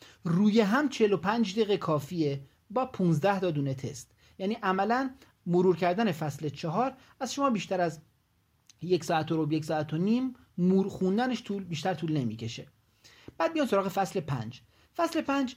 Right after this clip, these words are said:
اه، بخش ابتداییش، یعنی دو تا درس اولش که مفهوم تاب است و دامنه و برد، روی هم یک ساعت برای مرورش کافیه، پونزده تا دونه هم ازش تست می‌زنیم. و بخش آخرم که،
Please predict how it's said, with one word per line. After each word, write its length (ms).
اه، 180
بخش 420
ابتداییش، 800
یعنی 120
دو 120
تا 80
درس 280
اولش 440
که 80
مفهوم 500
تاب 340
است 260
و 140
دامنه 480
و 120
برد، 300
روی 340
هم 280
یک 240
ساعت 580
برای 180
مرورش 440
کافیه، 600
پونزده 400
تا 80
دونه 200
هم 80
ازش 220
تست 340
می‌زنیم. 400
و 60
بخش 280
آخرم 420
که، 260